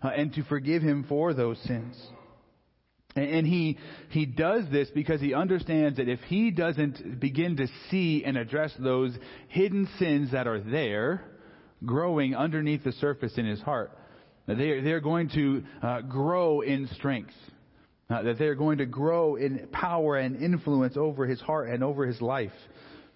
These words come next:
And they will harden his heart. And so David then prays for something more.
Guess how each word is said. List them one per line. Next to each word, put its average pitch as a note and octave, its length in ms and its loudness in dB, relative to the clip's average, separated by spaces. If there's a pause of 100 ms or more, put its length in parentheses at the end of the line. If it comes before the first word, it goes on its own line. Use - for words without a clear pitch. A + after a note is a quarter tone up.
(120)
And C3 160 0
they D3 60 2
will C#3 200 0
harden E3 500 0
his D3+ 240 0
heart. B2 320 0
And A#2+ 100 -4
so C3+ 120 0
David C#3+ 500 -2 (340)
then D#3+ 220 0
prays D#3+ 520 2 (240)
for C#3+ 120 0
something D3+ 320 0
more. D#3 360 0